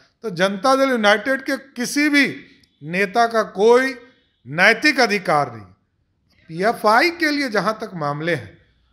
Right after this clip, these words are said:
तो पीएफआई में तो नीतीश कुमार जी को मैं प्रधानमंत्री जी के साथ धन्यवाद देना चाहता हूँ। प्रधानमंत्री जी, होम मिनिस्टर साहब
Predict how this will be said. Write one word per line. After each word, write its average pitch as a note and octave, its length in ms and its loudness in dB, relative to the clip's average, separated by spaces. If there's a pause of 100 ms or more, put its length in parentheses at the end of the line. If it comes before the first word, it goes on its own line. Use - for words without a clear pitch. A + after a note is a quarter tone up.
(120)
तो D#4 120 -10
पीएफआई A#3+ 760 0 (100)
में E3+ 360 -2 (580)
तो E4+ 80 -8
नीतीश D4 520 2
कुमार D4 340 0
जी D#4 120 -6
को D#4 200 -6
मैं C#4+ 200 -2
प्रधानमंत्री A#3+ 800 -4
जी A#3 120 -8
के A#3+ 140 -6
साथ A3 280 0
धन्यवाद E3+ 380 0
देना B2+ 280 -8
चाहता F#2 360 -20
हूँ। E2 100 -20 (720)
प्रधानमंत्री G3 800 0
जी, F#3+ 240 -8
होम G3 300 -4
मिनिस्टर F#3+ 440 -6
साहब F#3 460 0